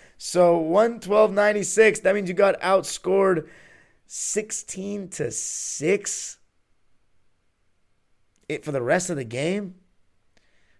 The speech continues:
Man, that is just disappointing. And, I mean, Ty Lue, he's just had a tough season. And after the game, he said he liked a lot of good things that he saw.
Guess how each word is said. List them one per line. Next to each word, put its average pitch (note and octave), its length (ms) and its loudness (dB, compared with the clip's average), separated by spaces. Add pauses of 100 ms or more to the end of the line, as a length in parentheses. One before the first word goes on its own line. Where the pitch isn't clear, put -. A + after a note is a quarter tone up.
(120)
Man, A#2+ 480 -4 (880)
that C#3+ 320 0
is C#3+ 180 -4
just C3 320 -6
disappointing. C3 840 -8 (800)
And, A#2+ 540 -6 (1700)
I G#3+ 140 0
mean, G#3+ 440 -2 (680)
Ty C4 220 0
Lue, F#3+ 500 4 (840)
he's F#3 180 -8
just C4 140 -10
had D3 140 0
a B2+ 60 -4
tough C3+ 240 -4
season. C3+ 360 -8
And B2 140 -8
after E3 220 -4
the D3 80 -4
game, C3+ 320 -4
he C3 60 -8
said C3+ 240 -2
he C3 60 -4
liked C3 280 -4
a C3 40 -10
lot C3 200 -2
of B2+ 80 -4
good B2+ 180 -6
things B2+ 240 -10
that B2+ 80 -6
he B2+ 120 -10
saw. B2 520 -2